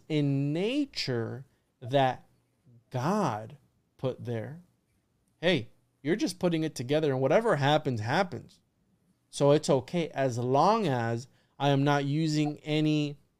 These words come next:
otherworldly assistance. And by that, I'm talking about astral magic where they invoke certain deities or demons or daemons down to assist them. How when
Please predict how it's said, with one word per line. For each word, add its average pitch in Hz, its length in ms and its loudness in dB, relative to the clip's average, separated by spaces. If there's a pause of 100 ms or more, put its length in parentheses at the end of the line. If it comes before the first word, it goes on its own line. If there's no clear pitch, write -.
(760)
otherworldly 151 1600 4 (680)
assistance. 135 920 0
And 131 120 -2
by 127 180 6
that, 131 160 6
I'm 131 320 -2 (100)
talking 131 220 0
about 127 260 2
astral 147 440 2
magic 131 400 -2
where 127 120 0
they 127 140 -2
invoke 127 380 0
certain 131 320 -8
deities 123 540 -2
or 120 100 -6
demons 123 480 -4
or 113 120 -2
daemons 117 500 -4
down 123 460 -2 (300)
to 151 200 2
assist 196 400 2
them. 113 220 -8 (140)
How 135 200 6
when 135 300 2